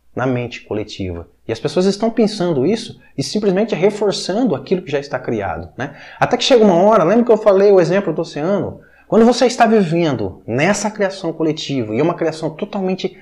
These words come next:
negativa, num nível baixíssimo de consciência, dificilmente você vai conseguir ouvir alguém, por exemplo, como eu, <laughs> dizendo que tudo isso faz parte de um, de uma criação coletiva e de que com o mundo verdadeiramente não tem nada de errado. Fica até difícil você acreditar em mim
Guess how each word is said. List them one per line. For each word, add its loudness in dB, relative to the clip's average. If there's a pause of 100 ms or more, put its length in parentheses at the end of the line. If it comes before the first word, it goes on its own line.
(160)
negativa, -2 (100)
num -10
nível 4
baixíssimo 0
de -6
consciência, -10 (440)
dificilmente 2
você -2
vai 2
conseguir -2
ouvir 2
alguém, 2
por -2
exemplo, -6
como -4
eu, -4 (140)
<laughs> -18
dizendo 4
que 2
tudo 4
isso 0
faz -4
parte -2
de 0
um, 2 (220)
de -2
uma 6
criação 0
coletiva 0 (200)
e -2
de 0
que 2 (160)
com 4
o 2
mundo 6
verdadeiramente 0
não -4
tem -4
nada 0
de 0
errado. -6
Fica -4
até 0
difícil 2
você 0
acreditar 0
em 2
mim 0